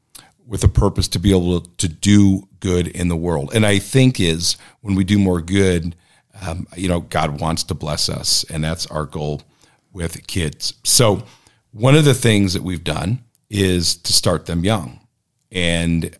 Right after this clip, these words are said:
do you want to talk about some of the chores that we've done and how we've implemented, um, paying our kids, uh, not just for existing, but for being, um, for working and learning the value of getting paid to do work?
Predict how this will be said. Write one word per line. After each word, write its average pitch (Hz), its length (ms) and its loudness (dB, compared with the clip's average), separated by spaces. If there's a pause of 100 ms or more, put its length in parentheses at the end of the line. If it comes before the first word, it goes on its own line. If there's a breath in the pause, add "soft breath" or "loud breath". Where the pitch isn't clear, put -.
(140)
do 101 80 -6
you 95 40 -2
want 98 220 2
to - 40 -8
talk 92 200 -2
about 92 240 -2
some 95 180 0
of 85 60 -4
the 82 80 -6
chores 95 540 0
that 95 80 -6
we've 85 200 -8
done 85 440 -2
and 82 160 -6
how 82 100 -4
we've 80 180 -6
implemented, 85 720 -8 (540 soft breath)
um, 85 340 -4 (180)
paying 95 280 2
our 82 100 -2
kids, 85 580 -2 (480 soft breath)
uh, - 240 -6
not 120 280 0
just 135 160 0
for 175 120 0
existing, 90 600 0
but 92 400 0
for 87 440 -4
being, 87 480 0 (200)
um, 85 180 -8
for 90 300 -6
working 87 760 -6
and 92 160 0
learning 92 440 4
the 90 100 -8
value 82 440 0
of 73 160 -10
getting 80 220 -4
paid 80 320 -8
to - 60 -14
do 80 140 -10
work? 71 320 -14